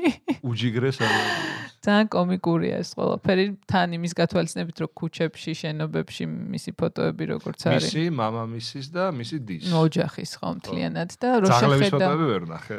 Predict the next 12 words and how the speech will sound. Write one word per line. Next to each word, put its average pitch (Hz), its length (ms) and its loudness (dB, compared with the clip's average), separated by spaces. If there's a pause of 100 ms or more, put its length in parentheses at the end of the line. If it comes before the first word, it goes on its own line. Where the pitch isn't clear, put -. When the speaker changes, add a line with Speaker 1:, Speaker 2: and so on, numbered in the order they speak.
Speaker 2:
იმიტომ 247 380 4
რომ 196 160 4
ძაღლები, 214 640 4
მაგაზეც 190 460 2
შეგვიძლია 175 480 -2
ვთქვათ - 320 -2
ორი 165 200 2
სიტყვა, - 300 -2
რომ 226 140 6
საერთოდ 190 320 0 (200)
შინაურ 185 460 2
ცხოველები 190 640 2